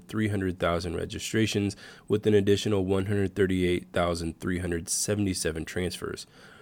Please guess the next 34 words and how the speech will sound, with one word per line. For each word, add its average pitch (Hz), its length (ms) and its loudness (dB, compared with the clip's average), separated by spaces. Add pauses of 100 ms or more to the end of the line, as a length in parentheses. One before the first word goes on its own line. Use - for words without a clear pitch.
(160)
Regular 107 520 10
and 101 300 2
junior 101 360 2
membership 92 600 0
totaled 92 440 -2
twenty-one 101 520 2
thousand 87 480 -2
nine 85 180 -2
hundred 85 380 -4
eighty-one. 78 580 -10 (840)
This 123 240 2
year 117 180 6
is 107 100 4
a 95 60 2
milestone 92 580 2
year 90 240 -2
for - 140 -8
the 87 60 -2
breed, 90 480 -4
being 95 300 -2
the 90 100 -2
one 95 220 0
hundred 98 300 0
fiftieth 95 520 -2
anniversary 92 600 -2
of 87 160 -6
Angus 90 320 -2
cattle 92 400 0
arriving 90 480 -2
in 85 140 -6
America, 90 540 -4
said 87 280 -2
Mark 87 240 -4
McCulley, 87 480 -2